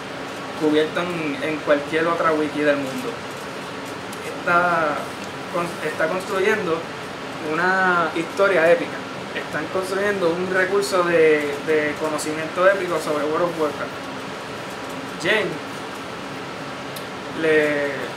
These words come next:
le llama a los cuatro su-, le llama a los cuatro superpoderes que vienen a hacer una co-, que vienen a hacer una cosa. Los jugadores son individuos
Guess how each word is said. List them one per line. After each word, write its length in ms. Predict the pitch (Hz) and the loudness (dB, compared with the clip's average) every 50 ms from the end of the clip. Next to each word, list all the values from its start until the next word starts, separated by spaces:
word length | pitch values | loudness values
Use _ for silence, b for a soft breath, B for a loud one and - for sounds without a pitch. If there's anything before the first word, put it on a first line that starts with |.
| - - - - - - - - - 143 151 | -8 -8 -8 -8 -8 -8 -8 -8 -8 -4 -2
le 140 | 151 151 | 0 0
llama 240 | 147 151 160 175 185 | 2 2 2 2 4
a 20 | 196 196 | 4 4
los 60 | - - - | 2 2 0
cuatro 220 | 175 175 185 196 190 | -2 0 0 0 -2
su-, 340 | - - 185 - - 165 156 | -2 -4 -6 -6 -4 0 2
le 120 | 156 151 | 4 4
llama 200 | 165 196 226 214 | 4 4 2 2
a 40 | - | 2
los 100 | 127 - - - | 0 0 -2 -2
cuatro 240 | 160 160 185 202 196 | -2 0 0 0 0
superpoderes 680 | 190 190 185 175 156 - 160 151 151 151 147 113 - - - - - - - - - - - - - - - - - - | 0 0 0 0 0 2 2 4 6 6 6 4 2 -2 -6 -8 -8 -8 -10 -8 -8 -8 -8 -8 -8 -8 -8 -8 -6 -4
que 80 | 156 | -2
vienen 260 | 143 143 151 151 156 | 0 0 0 0 0
a 60 | 175 185 | 0 0
hacer 240 | 180 - 202 196 | 4 4 4 4
una 200 | 175 165 165 170 | 4 4 2 0
co-, 160 | 175 170 180 180 - - | 0 0 -2 -2 -2 -4
que 60 | - 156 | -4 -2
vienen 140 | 151 151 | -2 -2
a 40 | 170 | -2
hacer 160 | 170 - 202 | -2 -2 0
una 160 | 185 170 165 165 | 0 0 0 0
cosa. 220 | 156 147 135 - - - - - - - - - - - - - - - - - 143 | 0 0 -2 -2 -4 -8 -8 -8 -10 -10 -10 -8 -10 -10 -10 -10 -10 -10 -8 -4 -2
Los 120 | 151 156 | 0 2
jugadores 500 | 156 156 160 156 147 151 170 190 196 190 | 4 6 6 8 8 8 8 8 6 6
son 220 | 190 202 208 208 208 196 - - - - - - 170 | 4 2 0 0 0 -2 -6 -8 -8 -8 -8 -6 -4
individuos 600 | 175 165 165 165 156 156 160 170 180 185 190 190 | -4 0 2 2 2 4 4 6 6 6 6 4